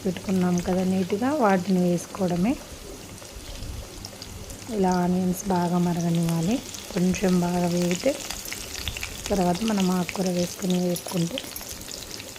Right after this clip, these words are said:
బాగుంటుంది. ఆకుకూర ఎన్నో రకాలుగా చేసుకోవచ్చు, ఫ్రై కానీ, పులుసు కానీ, చాలా బాగుంటుంది. చపాతీలలో చాలా బాగుంటుంది, రైస్లో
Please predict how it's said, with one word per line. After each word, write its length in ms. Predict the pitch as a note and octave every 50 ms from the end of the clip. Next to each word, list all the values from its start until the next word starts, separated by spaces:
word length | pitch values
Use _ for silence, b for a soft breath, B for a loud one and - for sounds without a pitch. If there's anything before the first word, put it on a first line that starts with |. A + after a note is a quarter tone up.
| - - G3
బాగుంటుంది. 640 | F#3 F3 E3+ E3+ E3+ E3 - F#3 F3 E3+ E3+ G3+ C4+ - - - - - - - - - - - - - - - - - - - - - - - - - - - - - - - - - - - - - - - - - - - - - - - - - - G#3 F#3+
ఆకుకూర 400 | G3 F#3+ F#3+ - - G#3 G3 G3 G3+ F#3+
ఎన్నో 220 | F#3 F3+ F3+ F#3 F#3+ G3 G3+
రకాలుగా 460 | F#3 F3 - G3 F3+ F3+ F3+ F#3 F#3 F3+ -
చేసుకోవచ్చు, 800 | G3+ F3+ F3 - - - - G3 F#3 F3+ E3 D#3 D#3+ - G3+ F#3+ G3 G3 - -
ఫ్రై 240 | - G#3 G3 F#3 F3+ F3+ F3+ E3+ F3+
కానీ, 260 | F#3 F3+ F3+ F3 F3 F3 F3 F3+ F3 -
పులుసు 440 | - G3 F3+ F3 E3 - - G3+ F#3 E3+
కానీ, 340 | F#3 F3+ F3+ E3+ F3 F3 F3 F3+ - - - - - - - - - - - - - - - - - - - - - - - - - - - - -
చాలా 320 | - G3+ F#3 F3 E3+ F3 F3 F3+ F3+
బాగుంటుంది. 720 | F3+ F3 F3+ F3+ F3 E3+ D#3+ D#3+ F#3 E3 D#3 E3 E3 F3+ G3 A#3 G#3+ -
చపాతీలలో 840 | - G3 - - F#3+ F3+ F3 E3+ - F3+ E3+ E3+ F3 F3 F3 F#3 G3 F#3+ F3 -
చాలా 300 | F#3+ F#3 F3 E3+ E3+ F3+ F3 E3+
బాగుంటుంది, 560 | F3 E3+ E3 E3 E3 E3 - F3+ E3 E3+ F#3 A3 - - - - - - - - - - - - - - - - - - - - G#3+
రైస్లో 380 | F#3 F3+ F3 - - G3+ F#3